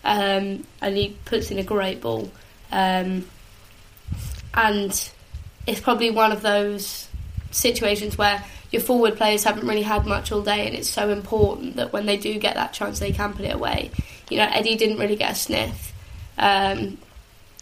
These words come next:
they, they obviously doubled up on the wingers, as we've seen, as we've seen quite a few teams do. Um, so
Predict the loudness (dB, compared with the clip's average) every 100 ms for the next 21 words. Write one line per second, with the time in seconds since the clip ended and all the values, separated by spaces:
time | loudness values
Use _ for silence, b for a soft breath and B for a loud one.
0 | -20 -6 2 2 4 2 4 2 -2 2
1 | 2 4 2 0 -2 0 2 2 0 -4
2 | -4 -4 -2 -4 -4 -6 -6 -6 -4 -2
3 | -2 -2 -6 -8 -4 -6 -4 -2 -2 -2
4 | -12 B B B B B 4 4 6 2
5 | 0 -2 -4 -8 -20 -20 -20 -20 -20 -20
6 | -20 -20 -20 -20 -20 -20 -20 -12 2 4
7 | 4 2